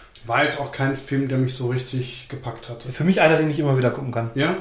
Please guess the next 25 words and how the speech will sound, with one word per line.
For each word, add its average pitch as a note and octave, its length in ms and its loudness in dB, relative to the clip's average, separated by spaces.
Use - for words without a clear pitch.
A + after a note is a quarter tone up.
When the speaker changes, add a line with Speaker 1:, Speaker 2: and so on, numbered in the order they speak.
Speaker 2:
Ja, C3 160 0
absolut. A#2 380 -2
Ich D3+ 240 -6
finde G#3 560 8
auch, F3 420 8
dass, E3 540 2
äh, C#3+ 240 4
Sucker F3 360 0
Punch F3+ 440 -2
so D3+ 60 0
ein C#3 80 2
Film E3+ 400 2
sein, D3 300 4
ich C3+ 140 -2
weiß D#3 160 4
gar D#3 160 6
nicht, D#3 120 -2
ob D3 120 -6
da C#3+ 320 4
Neil E3 100 6
Gaiman D#3+ 280 4
irgendwie D3+ 180 2
beteiligt E3 400 4
war, D#3+ 160 6
aber D3+ 260 4